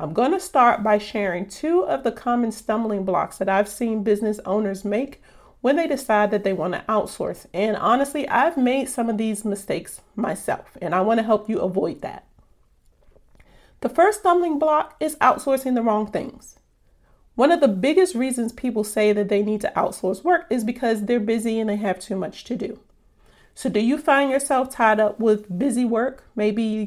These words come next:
fishing through a sea of emails to find that one that you need to reply to, or completing tasks that seem urgent, but in reality they aren't?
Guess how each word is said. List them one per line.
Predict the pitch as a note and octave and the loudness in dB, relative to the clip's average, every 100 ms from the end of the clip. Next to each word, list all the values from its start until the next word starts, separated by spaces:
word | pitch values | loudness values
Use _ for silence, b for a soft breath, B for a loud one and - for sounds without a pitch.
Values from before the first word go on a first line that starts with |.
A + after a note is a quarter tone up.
| G#3 | -8
fishing | - - A#3 B3 A#3+ A#3 | -12 -2 0 2 0 0
through | A#3 G#3+ | 0 0
a | |
sea | G#3 A#3 A3+ | -2 -2 0
of | G3+ G3+ | 0 -2
emails | A#3 A#3 A3 G#3+ G#3 G#3 | 0 2 2 2 0 -2
to | - | -12
find | - A3 G#3+ G#3+ G#3 | -6 -2 0 0 0
that | G3+ F#3 | 0 -2
one | F#3 G#3 A3+ A#3+ | -2 0 2 2
that | A3+ | 2
you | G#3+ A3 | 0 -2
need | A3+ A3 | -2 -2
to | |
reply | G#3 A3 - G#3+ G#3+ | -4 -4 -2 2 2
to, | G#3 A#3 A3 A3 B B B B B _ | 0 -4 -4 -4 B B B B B _
or | - A3+ A3+ | 4 6 4
completing | A#3 - G#3+ - C#4+ C4+ B3 | 0 -6 -6 -2 -2 0 -2
tasks | B3 A3+ A3 A3 - | -2 2 2 2 -2
that | G#3+ - | -4 -2
seem | - - C#4 D#4 D4+ | -6 -4 -2 0 -2
urgent, | D4+ A3+ B3 B3 A#3+ G#3+ G3+ | -2 0 0 0 -4 -4 0
but | A3 | 0
in | G#3 A#3 | 0 -2
reality | A3+ G#3 G#3+ G#3+ G#3 | 0 0 -2 -4 -4
they | G3 F#3+ | -4 -4
aren't? | G#3+ G#3 | -6 -8